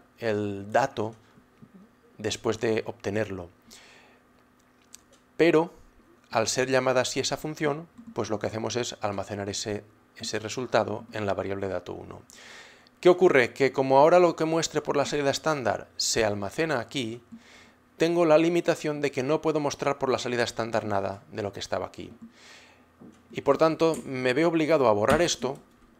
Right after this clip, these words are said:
o a redirigirlo a la salida de error. En mi caso voy a borrarlo, voy a borrarlo, aquí y aquí habían ecos, voy a borrarlo, voy a dejarlo más compacto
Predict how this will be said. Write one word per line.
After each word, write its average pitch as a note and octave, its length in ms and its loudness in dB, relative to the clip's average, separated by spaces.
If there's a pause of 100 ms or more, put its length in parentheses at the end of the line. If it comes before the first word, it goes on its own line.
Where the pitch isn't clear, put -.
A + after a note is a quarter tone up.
(360)
o F#3 320 6 (380)
a D#3 200 6
redirigirlo C3+ 760 0
a C3 40 8
la A#2+ 120 6
salida A2 340 -2
de G2 100 -2
error. F#2+ 320 -6 (680)
En C3+ 140 2
mi C3+ 80 0
caso D#3 260 2
voy C#3+ 160 2
a B2 180 6
borrarlo, C3+ 640 2 (920)
voy A#2+ 140 -2
a B2 40 4
borrarlo, A#2+ 540 2 (560)
aquí G2+ 500 -12 (140)
y G#2 100 -8
aquí G#2+ 260 -8
habían G#2 360 -6
ecos, D3+ 460 -2 (540)
voy C#3 120 -2
a D#3 60 4
borrarlo, C#3+ 580 4
voy A2 140 -2
a A2+ 80 0
dejarlo A2+ 340 -2
más A#2 200 -2
compacto A#2+ 840 -4